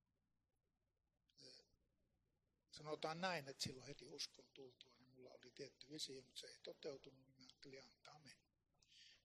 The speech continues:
Mutta Jumala on pitänyt huolen, että minä olen pysynyt tiellä. Ja Jumala pitää huolen, että me pysytään tiellä. Ja Tapanilla on, on omat tiet ja meillä. Ja tää meidän seurakunnan tilanne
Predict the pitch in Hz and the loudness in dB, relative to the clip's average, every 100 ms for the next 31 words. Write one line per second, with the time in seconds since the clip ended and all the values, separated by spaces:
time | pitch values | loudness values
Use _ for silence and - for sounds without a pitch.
0 | - 160 147 - - - - - 147 151 | 2 6 6 6 -12 -10 -10 -6 -4 -2
1 | 131 135 135 135 151 - 127 123 - 139 | -2 -4 -8 -10 -8 -6 -8 -12 -10 -6
2 | 127 120 - - - - 120 120 160 151 | -6 -8 -18 -20 -20 -20 -18 0 6 6
3 | 131 - - - - - - _ _ - | 6 -6 -18 -16 -16 -16 -20 _ _ -10
4 | - - - - - - _ - 135 156 | -10 -12 -18 -20 -20 -20 _ -6 -4 -2
5 | 147 139 156 147 151 143 147 151 143 131 | 0 0 0 2 6 8 8 8 6 0
6 | - 151 160 - 139 127 - - - 123 | -6 4 4 6 0 -2 -8 -12 -12 -10
7 | 120 120 - - 156 - 151 143 139 139 | -8 -8 -10 2 4 6 4 2 0 0
8 | 139 135 127 - _ _ - - - - | -2 -6 -14 -20 _ _ -20 -20 -20 -20
9 | - - - 151 - 165 151 - - 143 | -20 -14 -12 -2 2 4 2 0 0 2
10 | 135 131 139 135 131 - - - _ _ | 2 2 -4 -6 -6 -12 -20 -20 _ _
11 | - 147 139 135 131 131 - _ _ 143 | -2 2 2 2 0 -2 -8 _ _ 2
12 | 151 185 170 156 196 196 160 151 143 143 | 10 12 12 12 12 12 12 6 2 8
13 | 180 165 143 | 10 12 10